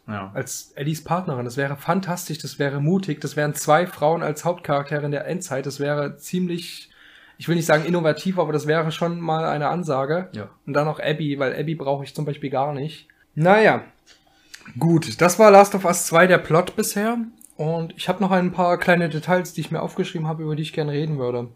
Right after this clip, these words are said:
Speaker 2: Denn es gab ja, wie gesagt, einige Sachen, die mich stören.
Speaker 1: Mhm, schieß los.
Speaker 2: Und was ich zum Beispiel ganz schwach fand, also wirklich mangelhaft, war, dass die N P Cs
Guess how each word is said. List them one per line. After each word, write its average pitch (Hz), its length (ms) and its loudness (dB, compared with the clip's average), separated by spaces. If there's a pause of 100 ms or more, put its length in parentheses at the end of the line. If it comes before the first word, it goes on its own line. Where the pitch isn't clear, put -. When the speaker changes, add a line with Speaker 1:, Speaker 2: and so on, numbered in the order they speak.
(200)
Speaker 2:
Denn 143 100 -2
es 147 120 -4
gab 151 180 0
ja, 156 100 2
wie 156 120 -2
gesagt, 151 300 -2
einige 151 260 -4
Sachen, 151 420 -6
die 151 80 -4
mich 143 180 -4
stören. 170 340 0 (100)
Speaker 1:
Mhm, - 60 -20
schieß 110 240 -12
los. - 280 -18 (720)
Speaker 2:
Und 147 280 -2
was 156 180 -2
ich - 80 -10
zum 165 120 -2
Beispiel 156 280 0
ganz 175 340 0
schwach 147 320 -2
fand, 185 320 -4
also 147 220 -4
wirklich 160 760 -6 (160)
mangelhaft, 165 840 -4 (280)
war, 156 420 0
dass 143 320 -4
die 143 240 -8
N 175 180 -2
P 156 140 -4
Cs - 680 -6